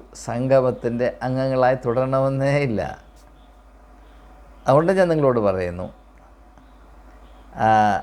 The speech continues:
ആരുടെയും നഗ്നത മറച്ചു പിടിച്ച് ഈ നഗ്നതയിൽ അങ്ങ് മുന്നേറാനുള്ള ആനുകൂല്യം സൃഷ്ടിച്ചു കൊടുക്കുകയോ നിലനിർത്തുകയോ ചെയ്യുന്നത് എൻ്റെ ചുമതലയല്ല.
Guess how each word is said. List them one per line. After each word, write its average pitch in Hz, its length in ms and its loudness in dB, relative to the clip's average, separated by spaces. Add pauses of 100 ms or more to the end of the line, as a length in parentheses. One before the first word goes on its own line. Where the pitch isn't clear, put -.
(340)
ആരുടെയും 139 680 2 (360)
നഗ്നത 123 540 -2 (880)
മറച്ചു 127 600 0
പിടിച്ച് 92 360 -4 (300)
ഈ 127 40 -2 (280)
നഗ്നതയിൽ 180 760 0 (1080)
അങ്ങ് 139 200 2 (140)
മുന്നേറാനുള്ള 139 800 2 (220)
ആനുകൂല്യം 123 580 -2 (600)
സൃഷ്ടിച്ചു 156 540 -2
കൊടുക്കുകയോ 135 560 0 (120)
നിലനിർത്തുകയോ 143 580 2 (100)
ചെയ്യുന്നത് 123 380 0
എൻ്റെ 117 200 -4
ചുമതലയല്ല. 123 580 2